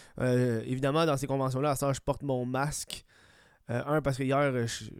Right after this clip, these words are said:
mon nez coulait, je me mouchais beaucoup. Euh, puis deux, je me fais moins reconnaître. Fait que je, <laughs> moi, je, moi, je suis content. Moi, je porte le masque parce que je me fais moins reconnaître. Je vis bien. <laughs> Puis on est allé au Salon du Livre, je me suis dit, « Ok,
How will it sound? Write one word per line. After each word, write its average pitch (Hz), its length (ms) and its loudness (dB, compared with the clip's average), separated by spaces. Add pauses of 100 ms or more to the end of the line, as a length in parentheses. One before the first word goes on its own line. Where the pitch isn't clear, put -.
(280)
mon 120 180 -4
nez 131 120 -4
coulait, 139 300 -2
je 123 60 -4
me 123 60 -4
mouchais 120 220 -4
beaucoup. 131 280 -4 (600)
Euh, 131 120 4
puis 135 160 -2
deux, 156 220 10
je 156 80 6
me 147 40 6
fais 139 120 -2
moins 139 200 0
reconnaître. 139 640 -2
Fait 123 120 -4
que 120 60 -4
je, 127 60 4 (220)
<laughs> - 220 -20
moi, 202 140 4
je, - 140 0 (340)
moi, 254 140 8
je - 40 2
suis 185 80 2
content. 139 260 4
Moi, 165 100 4
je - 60 0
porte 156 160 2
le 147 100 6
masque 147 380 2
parce 123 180 -2
que 135 160 0
je 127 60 -2
me 123 60 -2
fais 127 120 0
moins 147 160 2
reconnaître. 135 520 0 (680)
Je 123 100 -4
vis 196 100 6
bien. 185 240 12
<laughs> - 60 -20 (3000)
Puis 175 80 8
on 226 40 12
est 226 60 12
allé 220 100 10
au 233 60 12
Salon 208 200 8
du 170 80 6
Livre, 208 120 2
je 190 40 6
me 170 40 6
suis 143 100 -2
dit, « 175 100 6
Ok, 160 120 2